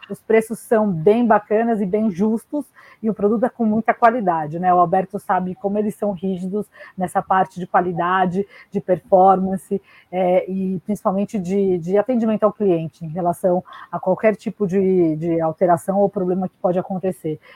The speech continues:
Então, a gente tá bem confiante. E, assim, o Alberto é maratonista, eu sou meia maratonista, a gente corre há muitos anos. Então,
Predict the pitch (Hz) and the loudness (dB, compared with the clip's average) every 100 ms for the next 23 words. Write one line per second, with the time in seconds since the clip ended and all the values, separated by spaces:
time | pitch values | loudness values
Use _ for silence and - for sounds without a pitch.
0 | _ 160 185 180 196 - 190 165 147 208 | _ -6 -2 0 -2 0 0 0 4 6
1 | 226 - 208 - 190 190 226 - - - | 6 0 -2 2 2 4 2 -4 -14 -20
2 | - 226 226 196 196 196 220 226 220 214 | 0 2 2 4 4 6 6 4 4 4
3 | 208 214 202 226 262 - 208 208 214 220 | 4 2 0 0 0 2 0 2 0 0
4 | 214 208 202 196 190 233 247 - 208 214 | 0 2 0 -2 -2 0 0 0 0 -2
5 | - - 208 202 202 214 175 165 208 226 | -2 0 2 2 -2 -4 -6 -2 2 2
6 | 240 233 220 - - - 196 233 233 | 2 0 -4 -14 -20 -10 0 4 4